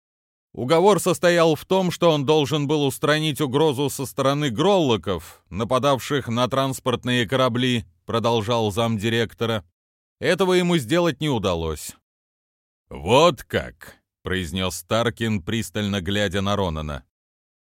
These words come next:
«Как я понял, после ареста Гранд-адмирала Савита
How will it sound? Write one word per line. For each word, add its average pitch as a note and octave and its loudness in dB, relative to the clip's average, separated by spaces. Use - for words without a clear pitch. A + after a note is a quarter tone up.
«Как F#2+ -2
я B2 4
понял, C3+ 0
после A2+ 0
ареста A#2 2
Гранд-адмирала G#2+ 0
Савита G#2 0